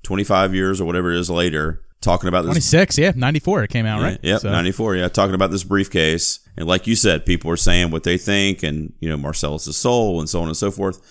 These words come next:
Speaker 1: But that's the point, is, like, he's created a conversation, whether he meant to or not, or whether it was by accident, I have no idea.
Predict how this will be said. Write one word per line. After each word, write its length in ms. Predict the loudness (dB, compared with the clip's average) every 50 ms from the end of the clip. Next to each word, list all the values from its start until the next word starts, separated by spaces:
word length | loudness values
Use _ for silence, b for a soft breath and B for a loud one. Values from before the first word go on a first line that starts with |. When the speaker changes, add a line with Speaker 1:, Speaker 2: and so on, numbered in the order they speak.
| b b b b b
Speaker 1:
But 80 | -2 0
that's 160 | 2 2 2
the 80 | 0
point, 560 | 0 0 0 0 0 0 -2 -4 -4 -6 -6 -6 -8 _ -8
is, 160 | -4 -2 -2
like, 340 | -2 -4 -6 -8 -12 -18 _ _ _ -2
he's 220 | 0 0 0 0
created 400 | 0 0 2 2 2 2 2 -2
a 40 | -4
conversation, 920 | -2 0 -2 -2 -2 -2 -2 0 2 4 4 2 2 0 0 -2 -2 -2 0
whether 260 | 0 0 0 0 -2
he 140 | -2 -2 -2
meant 340 | 0 2 2 2 0 0
to 180 | 0 2 2 2
or 80 | 2 2
not, 280 | 2 2 2 2 2
or 60 | 0 0
whether 160 | 0 0 0
it 40 | 0
was 120 | -2 -4 -2
by 160 | 0 0 2
accident, 520 | 4 4 2 2 0 -2 -2 -2 -2 0
I 100 | 0 0 0
have 140 | 0 0
no 180 | 0 0 0 0
idea. 560 | 0 -2 -2 0 0 2 2 0 0 -4 -6